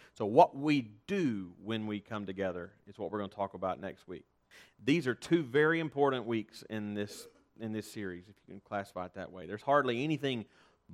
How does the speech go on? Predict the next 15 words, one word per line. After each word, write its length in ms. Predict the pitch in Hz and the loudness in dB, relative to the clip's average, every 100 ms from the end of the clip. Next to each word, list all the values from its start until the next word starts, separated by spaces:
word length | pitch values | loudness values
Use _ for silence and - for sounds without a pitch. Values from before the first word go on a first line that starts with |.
| 85 | -4
more 420 | 104 180 226 196 | 6 10 10 10
important 580 | 113 101 101 90 85 95 - _ _ _ _ _ | 6 0 -4 -4 -6 -12 -20 _ _ _ _ _
<laughs> 640 | _ _ _ _ - 95 | _ _ _ _ -20 -12
th-, 120 | 113 - 98 - _ _ _ _ | -12 -10 -14 -16 _ _ _ _
to 80 | - | 0
understand 720 | 135 131 123 - 131 120 101 | 2 2 0 0 2 2 0
about 240 | 101 107 - | 0 0 -2
the 80 | |
church 280 | - 127 98 | -4 -2 -2
than 140 | 98 98 | -4 2
what 200 | 113 101 | 2 2
we 100 | 120 | -2
believe 400 | 120 120 120 95 | -2 -4 -4 -6
about 280 | 92 87 | -6 -6
worship. 400 | 92 95 92 - | -6 -8 -8 -14